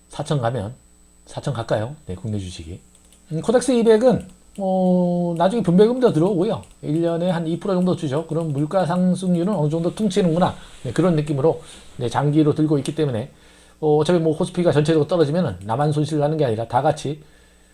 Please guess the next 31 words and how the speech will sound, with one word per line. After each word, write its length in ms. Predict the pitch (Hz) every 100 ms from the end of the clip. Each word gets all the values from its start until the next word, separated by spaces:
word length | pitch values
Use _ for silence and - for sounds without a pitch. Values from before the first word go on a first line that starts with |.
| _ _
연대해서 420 | 127 160 175 165 151
손실이 300 | 165 156 147
나는 200 | 120 151
거기 220 | 156 151
때문에 340 | 156 127 101 143 - _ _ _ _ _ _ _ _ _ _ - _
멘탈 260 | 123 147 151
관리가 280 | 135 120 110
좀 260 | 123 110
유-, 180 | 113 127 -
쉽고, 560 | - - 180 - 123 - _ _ _ _ _ _ _ _ -
음, 100 | 156
조금 260 | 151 226 254
빨리 480 | 214 233 254 262
매수한 580 | 226 185 226 233 233 233
감도 360 | 208 190 202 208
없지 180 | 160 226
않아 140 | 208
있으니까 580 | 165 170 151 190 190 185
뭐 160 | 165
일단 320 | 170 165 190 185
구경해가지고 760 | 170 190 196 196 208 180 175
추세를 300 | 175 214 202
좀 160 | 185 151
보는 400 | 170 190 190 185
것도, 260 | 180 196
네, 120 | 160
나쁜 260 | 131 123 165
방법은 280 | 165 180 170
아닌 200 | 120 165
것 80 | 143
같고요. 300 | - 180